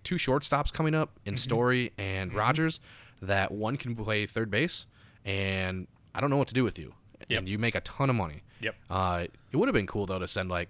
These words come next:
Speaker 1: Sano and Eddie Rosario out there for him, but, I, you know, it's one of those things where kinda water on the bridge now. But, uh, with that,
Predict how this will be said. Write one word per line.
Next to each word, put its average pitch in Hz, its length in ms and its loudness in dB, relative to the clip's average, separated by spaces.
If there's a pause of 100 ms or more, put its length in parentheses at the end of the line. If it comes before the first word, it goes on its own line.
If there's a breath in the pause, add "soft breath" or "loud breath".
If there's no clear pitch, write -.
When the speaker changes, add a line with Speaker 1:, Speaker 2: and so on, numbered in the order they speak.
(120)
Speaker 1:
Sano 95 600 0
and 98 140 -2
Eddie 92 140 -2
Rosario 87 420 0
out 82 140 -2
there 82 120 -4
for 85 240 -6
him, 87 140 -6
but, 90 180 0 (640 loud breath)
I, - 80 -4
you 87 200 -4
know, 87 100 -4
it's - 260 -8
one 87 120 -6
of 87 40 -6
those 87 120 -6
things 90 220 -4
where 85 200 -6 (200)
kinda 87 220 -4
water 87 240 0
on 87 80 -2
the 85 60 -4
bridge 85 240 -6
now. 90 300 -2
But, 95 280 -2
uh, 104 340 2
with 151 160 4
that, 104 340 0